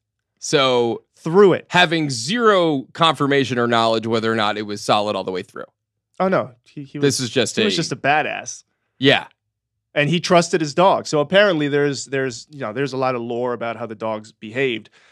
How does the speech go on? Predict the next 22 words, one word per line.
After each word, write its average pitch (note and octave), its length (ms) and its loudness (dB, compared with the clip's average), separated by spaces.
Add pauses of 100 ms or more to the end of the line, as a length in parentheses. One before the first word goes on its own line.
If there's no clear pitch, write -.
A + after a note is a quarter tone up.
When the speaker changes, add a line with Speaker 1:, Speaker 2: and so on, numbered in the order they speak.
(280)
Speaker 2:
Togo, D3+ 580 2 (140)
the - 80 -8
first E3+ 340 0
time, C3 380 0 (180)
the A#2+ 80 -10
first C#3+ 180 -4
time D#3 160 -2
they D3 80 0
went C#3 240 -2
through C#3 220 -6
the C3+ 80 -8
sound, A#2 320 -6 (240)
didn't D#3 280 -2
stop, - 420 -6
didn't D#3+ 260 -2
even D3 220 -8
flinch. C3 680 -6
Speaker 1:
Really? C3 320 2
Speaker 2:
He D#3+ 80 -2
just D3 220 -6
ran D3 340 -2
through. C3 280 -8